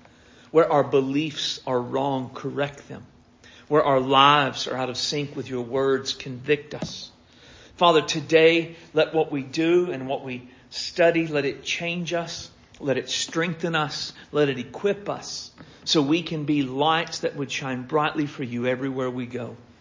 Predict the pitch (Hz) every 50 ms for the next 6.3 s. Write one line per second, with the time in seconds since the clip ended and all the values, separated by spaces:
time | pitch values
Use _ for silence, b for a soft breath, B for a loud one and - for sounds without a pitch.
0 | - - - - - 175 170 170 160 160 156 156 147 151 - 160 151 151 151 147
1 | 143 139 127 127 120 139 135 127 123 - - - - - 170 165 165 170 170 -
2 | - - - - - _ _ - - _ - - - - 135 127 117 - - 151
3 | 127 117 120 120 117 - - - - 175 170 180 190 - - B B B B B
4 | B B B B B - - 131 120 123 123 117 - - - - 165 147 147 -
5 | - - - 131 123 127 135 139 135 - 147 139 139 135 107 113 127 120 123 123
6 | 135 - - - 131 -